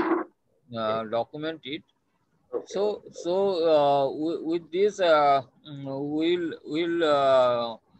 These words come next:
Speaker 1: mm, uh, you can, uh, go to that, uh, mm,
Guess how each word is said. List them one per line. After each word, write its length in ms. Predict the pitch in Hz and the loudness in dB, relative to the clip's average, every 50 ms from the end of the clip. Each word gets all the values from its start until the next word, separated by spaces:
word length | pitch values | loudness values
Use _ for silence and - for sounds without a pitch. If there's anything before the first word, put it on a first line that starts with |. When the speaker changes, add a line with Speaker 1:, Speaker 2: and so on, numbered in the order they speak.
| _ _ _ _ _ - 117 | _ _ _ _ _ -20 -18
Speaker 1:
mm, 300 | 123 123 120 120 117 117 | -16 -14 -12 -12 -8 -6
uh, 500 | 117 117 113 110 110 110 107 107 104 101 104 - - | -6 -4 -4 -4 -4 -4 -4 -4 -6 -8 -10 -12 -10
you 180 | - 135 139 | -8 -8 -8
can, 320 | 139 - 165 156 151 151 147 | -6 -2 -2 -2 -2 -2 -4
uh, 380 | 139 135 127 127 123 120 117 117 113 - | -2 0 0 0 0 -2 -4 -6 -8 -8
go 140 | 131 139 143 | -6 -4 -4
to 400 | 143 - 165 160 156 151 143 139 135 | -4 -6 -6 -4 -4 -4 -4 -4 -2
that, 340 | 139 135 135 135 - - 135 | 0 0 0 0 -2 -4 -2
uh, 480 | 131 123 120 117 117 113 110 110 107 107 _ _ _ _ _ _ _ _ _ _ _ _ _ _ _ _ _ _ _ | 0 0 0 0 0 -2 -2 -4 -4 -6 _ _ _ _ _ _ _ _ _ _ _ _ _ _ _ _ _ _ _
mm, 680 | - 123 123 120 117 117 117 113 117 _ - 110 110 | -20 -20 -20 -18 -18 -18 -18 -20 -20 _ -18 -18 -18